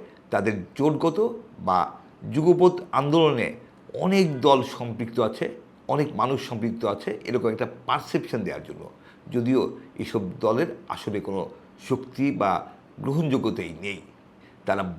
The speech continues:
বড় দলের শক্তিকে, ক্ষমতাকে কাজে লাগিয়ে নিজেরা অসৎ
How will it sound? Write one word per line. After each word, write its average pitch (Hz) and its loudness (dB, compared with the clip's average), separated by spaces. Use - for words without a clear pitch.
বড় 143 8
দলের 151 6
শক্তিকে, 143 -4
ক্ষমতাকে 143 0
কাজে 113 2
লাগিয়ে 107 -2
নিজেরা 147 6
অসৎ 196 2